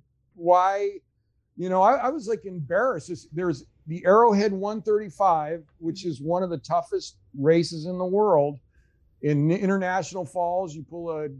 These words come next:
forty-pound sled with your survival gear, a hundred thirty-five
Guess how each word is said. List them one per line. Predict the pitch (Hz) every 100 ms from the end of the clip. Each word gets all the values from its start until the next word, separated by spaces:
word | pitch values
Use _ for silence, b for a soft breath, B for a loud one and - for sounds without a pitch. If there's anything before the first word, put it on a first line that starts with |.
| - _ _ -
forty-pound | 175 202 202 170 180 190 190
sled | - 160 170 185
with | 175 143
your | 147
survival | - 147 151 170 196 165
gear, | 147 156
a | 131
hundred | 156 185 170
thirty-five | 185 185 - 180